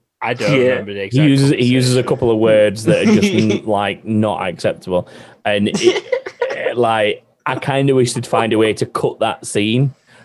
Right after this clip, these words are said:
Speaker 3: because
Speaker 2: Well, they're,
Speaker 3: that,
Speaker 2: they're
Speaker 3: that's
Speaker 2: on about
Speaker 3: one,
Speaker 2: getting
Speaker 3: that's
Speaker 2: rid of
Speaker 3: one of,
Speaker 2: the,
Speaker 3: one of the few
Speaker 2: the Germans
Speaker 3: moments.
Speaker 2: episode.
Speaker 3: See, I don't think they should because there's nothing, like, I don't think there's anything wrong with that one. In, in all honesty, I don't think there's anything wrong with that one.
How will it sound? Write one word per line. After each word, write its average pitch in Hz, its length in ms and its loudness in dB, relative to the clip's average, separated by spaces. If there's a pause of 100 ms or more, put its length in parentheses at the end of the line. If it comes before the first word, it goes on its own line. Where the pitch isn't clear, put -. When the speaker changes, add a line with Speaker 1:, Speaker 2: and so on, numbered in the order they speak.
Speaker 3:
because 117 400 -2
Speaker 2:
Well, 143 80 2
they're, 165 180 2
Speaker 3:
that, 139 280 0
Speaker 2:
they're 147 140 2
Speaker 3:
that's 170 120 2
Speaker 2:
on - 60 2
about 160 140 4
Speaker 3:
one, - 60 -4
Speaker 2:
getting 151 160 4
Speaker 3:
that's 147 80 4
Speaker 2:
rid 127 100 2
of - 40 4
Speaker 3:
one 143 140 2
of, 135 80 4 (180)
Speaker 2:
the, 117 80 -14 (280)
Speaker 3:
one 139 200 0
of 135 60 0
the 131 80 0
few 135 220 0
Speaker 2:
the 139 60 2
Germans 135 380 4
Speaker 3:
moments. 101 280 -6
Speaker 2:
episode. - 220 -10 (520)
Speaker 3:
See, 190 340 0 (280)
I 175 100 0
don't 202 120 0
think 190 160 0
they 175 80 2
should 143 400 0 (380)
because 139 260 -2
there's 151 180 0
nothing, 151 380 0
like, 139 360 -2 (480)
I 139 80 -2
don't 143 140 2
think 139 180 -2
there's 139 100 2
anything 131 220 2
wrong 143 200 0
with 147 140 0
that 92 200 -2
one. 95 240 -2 (240)
In, 110 260 -2
in 110 320 -2
all 120 540 0
honesty, 127 260 2
I 110 60 4
don't 113 80 2
think 110 80 2
there's 113 100 2
anything 110 140 0
wrong 120 100 0
with 120 100 2
that 92 120 0
one. 104 140 0